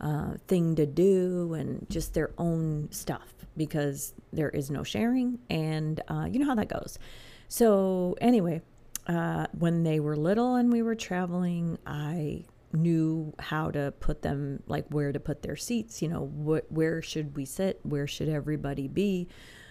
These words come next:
You know, I had to be obviously in the middle and, um, wh-, where it was comfortable on the plane so we weren't bothering people.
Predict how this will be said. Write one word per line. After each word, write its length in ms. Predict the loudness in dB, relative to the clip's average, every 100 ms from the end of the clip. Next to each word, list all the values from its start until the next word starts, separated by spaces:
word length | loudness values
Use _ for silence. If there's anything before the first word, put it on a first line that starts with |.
| -16
You 180 | -6 -4
know, 140 | -4 -6
I 140 | -6
had 220 | -2 -2
to 60 | 0
be 420 | 2 2 2 -2
obviously 540 | -4 -2 0 -2 0 -2
in 100 | 0
the 80 | 2
middle 460 | 4 4 4 2
and, 260 | 0 -2 -6 -14 -20 -20 -20 -8
um, 600 | -4 -4 -4 -6 -8 -4
wh-, 260 | 0 0 0
where 420 | 0 2 4 0
it 100 | -2
was 120 | -6
comfortable 580 | -6 -6 -6 -6 -6 -8 -6
on 180 | -6
the 80 | -6
plane 400 | -4 -2 2 2
so 120 | 0
we 140 | -2 -2
weren't 260 | -2 -6
bothering 540 | -6 -4 0 0 0 0
people. 640 | 0 0 0 0 0 -2